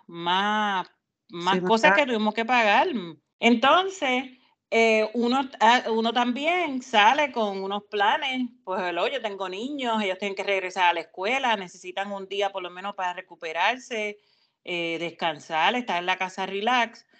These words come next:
Speaker 1: No, pues, ni pudieron ir a la escuela lunes, porque imagínate, llegamos a las tres de la mañana.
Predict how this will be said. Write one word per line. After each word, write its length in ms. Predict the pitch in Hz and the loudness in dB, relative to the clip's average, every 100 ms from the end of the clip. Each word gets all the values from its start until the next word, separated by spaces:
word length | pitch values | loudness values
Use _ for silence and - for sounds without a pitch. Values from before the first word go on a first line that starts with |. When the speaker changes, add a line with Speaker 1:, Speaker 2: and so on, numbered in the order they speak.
| _ - | _ -10
Speaker 1:
No, 440 | 165 170 175 196 _ _ | -4 -2 -2 -6 _ _
pues, 260 | 190 185 185 | -2 -2 -4
ni 120 | 190 196 | -6 -2
pudieron 400 | 202 190 190 190 | 0 0 0 -2
ir 80 | 180 | -2
a 80 | 185 | -2
la 60 | |
escuela 360 | 190 - 196 202 | -4 -4 -2 -2
lunes, 420 | 196 240 320 247 - | -4 -6 -6 -8 -10
porque 180 | 190 190 | -8 -2
imagínate, 520 | 180 175 180 214 269 | 0 0 -4 -4 -2
llegamos 320 | 233 185 175 185 | -2 0 0 0
a 40 | |
las 120 | 180 | 0
tres 180 | 185 190 | -2 -6
de 80 | 185 | -4
la 100 | 180 | -4
mañana. 580 | 180 214 285 269 240 | -6 -4 -4 -4 -6